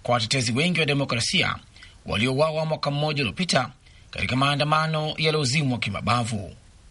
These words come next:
Mwaka jana, Sudan ilishuhudia wiki kadhaa za maandamano zilizopelekea kuangushwa kwa utawala wa kiongozi wa muda mrefu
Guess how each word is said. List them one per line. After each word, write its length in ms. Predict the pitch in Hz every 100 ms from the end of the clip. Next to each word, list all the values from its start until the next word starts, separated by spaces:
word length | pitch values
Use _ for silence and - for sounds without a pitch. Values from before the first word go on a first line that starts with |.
| - - - -
Mwaka 220 | 180 165 113
jana, 440 | 143 135 110 104 - - - -
Sudan 680 | - - - 80 117 135 156
ilishuhudia 580 | 151 143 - 131 143 143
wiki 260 | 123 147 143
kadhaa 520 | 139 123 143 156 190
za 140 | 160
maandamano 800 | 151 120 87 82 123 143 101 95 - - - - -
zilizopelekea 920 | 110 135 127 143 127 160 165 165 185 175
kuangushwa 520 | 160 110 165 - 160
kwa 140 | 160
utawala 420 | 143 139 147 160
wa 60 | 151
kiongozi 480 | 147 139 143 147 135
wa 60 |
muda 200 | 127 123
mrefu 480 | 104 147 156 151 143